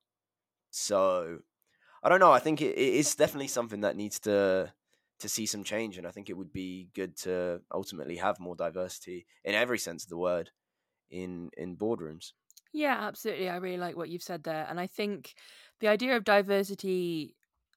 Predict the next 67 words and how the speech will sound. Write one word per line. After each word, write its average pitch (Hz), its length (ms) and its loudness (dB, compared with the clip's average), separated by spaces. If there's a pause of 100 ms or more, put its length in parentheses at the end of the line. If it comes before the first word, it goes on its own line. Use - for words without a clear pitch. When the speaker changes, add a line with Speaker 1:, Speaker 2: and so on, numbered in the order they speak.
(140)
Speaker 2:
all-encompassing 196 680 4
diversity, 156 680 -4
I 156 80 -6
think 180 200 -8
is 165 80 -8
something 175 220 -8
that 160 240 -6
we 170 80 -10
should 170 140 -8
definitely 185 320 -6
explore 160 260 -10
more 160 220 -8
on 156 80 -10
the 156 80 -12
podcast. 151 460 -12
I 165 60 -12
think 226 140 -10
it's 208 80 -12
a 175 60 -12
really 165 180 -8
interesting 165 360 -14
topic 160 280 -14
that - 80 -16
we 160 100 -12
can 160 160 -14
all, 160 280 -8 (560)
uh, 165 240 0
get 180 160 -6
into. 170 420 -8 (120)
But 185 160 2
anyway, 220 220 0
that 202 120 2
does 277 140 -4
bring 294 160 -4
us 269 60 -6
to 240 80 -6
the 220 80 0
end 202 180 0
of - 160 -10
our 180 300 0
discussion 240 380 -4
today. 165 300 0 (400)
Uh, 190 160 2
thank 214 140 -4
you 214 60 -4
so 214 100 -4
much, - 400 -2
guys, 180 380 -2
for 175 320 -2
bringing 175 360 -4
your 156 120 -4
articles 160 300 -6
to - 80 -14
the 165 40 -8
table. 180 400 -6
If 208 220 -4
you 185 100 -2
wanna 185 160 -2
hear 175 220 -4
any 165 160 -4
more 180 160 -2
about - 180 -2
anything 190 240 -2
we've 196 140 -2
talked 220 160 -2
about 185 160 -2
today, 311 240 -6